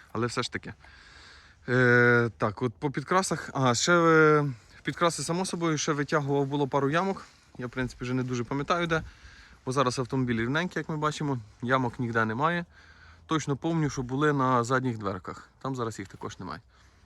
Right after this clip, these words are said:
Тут все ціленьке, ніде ні вм'ятинок, ні царапинок, абсолютно нічого немає.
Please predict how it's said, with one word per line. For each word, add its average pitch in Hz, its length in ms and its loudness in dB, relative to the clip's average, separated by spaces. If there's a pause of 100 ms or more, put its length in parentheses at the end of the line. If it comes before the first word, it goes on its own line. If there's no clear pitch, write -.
(160)
Тут 143 140 -4
все 113 260 -8 (180)
ціленьке, 143 560 -4 (140)
ніде 127 360 -4
ні 120 160 -4
вм'ятинок, 151 480 -4
ні 117 100 -6
царапинок, 127 540 -6
абсолютно 120 460 -8
нічого 104 340 -8
немає. 95 300 -8